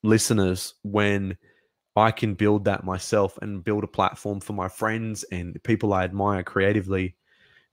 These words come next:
to communicate that and to communicate what they feel? And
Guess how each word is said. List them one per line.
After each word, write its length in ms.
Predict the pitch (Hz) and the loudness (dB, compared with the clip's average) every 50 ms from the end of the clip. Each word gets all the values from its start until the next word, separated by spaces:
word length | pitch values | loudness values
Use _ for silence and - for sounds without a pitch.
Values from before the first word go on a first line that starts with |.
| _ - | _ 2
to 160 | - - 120 | 4 4 4
communicate 800 | - - - 104 107 107 113 117 120 110 - - 95 90 - - 90 | 4 2 -2 0 0 2 4 4 2 2 0 0 0 -2 -2 -2 -6
that 200 | 87 87 - _ _ _ _ - | -6 -6 -6 _ _ _ _ -4
and 220 | 101 98 95 90 | -2 -2 -2 -4
to 100 | - - _ | -8 -12 _
communicate 560 | - - 104 101 107 107 - - 95 - - | -8 -4 -2 -2 -2 -2 0 0 -2 0 -2
what 120 | 95 98 | -4 -4
they 120 | - 95 92 | -4 -4 -6
feel? 440 | - - - 113 110 107 101 95 - | -6 -2 0 2 4 4 4 4 4
And 280 | - 104 104 98 92 | 2 2 2 0 -2